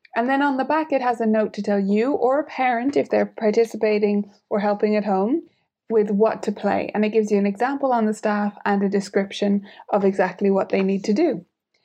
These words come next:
With each one of these, you'll explore them away from the piano and discuss what you're going to do,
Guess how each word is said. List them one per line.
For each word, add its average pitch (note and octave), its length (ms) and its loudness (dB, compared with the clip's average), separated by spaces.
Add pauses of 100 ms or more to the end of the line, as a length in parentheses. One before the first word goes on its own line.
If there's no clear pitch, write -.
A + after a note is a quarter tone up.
(220)
With C4 160 2
each C#4 200 0
one C#4 160 2
of B3 120 -2
these, B3+ 280 0
you'll A3 400 4
explore B3 460 0
them A#3+ 140 -2
away A3+ 320 2
from D#4 200 0
the B3 80 -4
piano G3+ 500 -2 (220)
and A3 140 2
discuss G#3+ 460 0
what C4 160 0
you're G#3+ 100 2
going G3 240 0
to G3 80 -6
do, G3 340 2